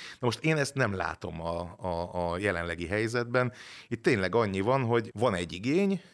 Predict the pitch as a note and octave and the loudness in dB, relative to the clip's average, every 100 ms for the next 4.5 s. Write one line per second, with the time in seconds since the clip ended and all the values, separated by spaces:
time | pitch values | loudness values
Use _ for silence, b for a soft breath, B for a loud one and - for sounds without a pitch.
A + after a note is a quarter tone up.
0 | b - G#2+ G2 F#2 F#2 G2 F#2 E2+ D2+ | b -4 0 2 2 2 2 0 -2 -6
1 | - _ E2+ E2+ E2 - - F2+ F#2+ A2+ | -10 _ -10 -4 -4 -6 -10 -12 -10 -8
2 | C3+ - E3+ F#3+ F#3 _ _ - - G2 | -8 -8 -6 -8 -10 _ _ -4 -4 -2
3 | G#2 F#2+ F2+ - F2+ E2 E2+ D#2+ D2+ D#2+ | -2 -2 -4 -6 -8 -6 -6 -6 -8 -12
4 | - F2+ - - | -12 -14 -12 -14